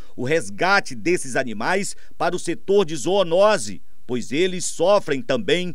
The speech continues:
pelo descaso de alguns irresponsáveis que pegam pra criar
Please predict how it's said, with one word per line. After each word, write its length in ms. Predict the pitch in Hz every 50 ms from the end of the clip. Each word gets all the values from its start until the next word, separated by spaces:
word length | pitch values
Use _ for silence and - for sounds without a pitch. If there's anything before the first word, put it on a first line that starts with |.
| - - - - -
pelo 180 | 143 151 151
descaso 720 | 147 120 156 131 - - - 151 160 175 175 156 98 107 110
de 160 | 92 87 117
alguns 600 | 127 117 110 98 85 117 156 226 254 240 175 139
irresponsáveis 1000 | 165 143 135 143 - - 120 113 - - 135 165 175 160 165 170 156 - - - - - - -
que 100 | - 147
pegam 580 | - - - 175 202 233 233 190 139 151 127
pra 200 | 113 - - 113
criar 500 | 110 - 170 190 190 165 160 170 175 151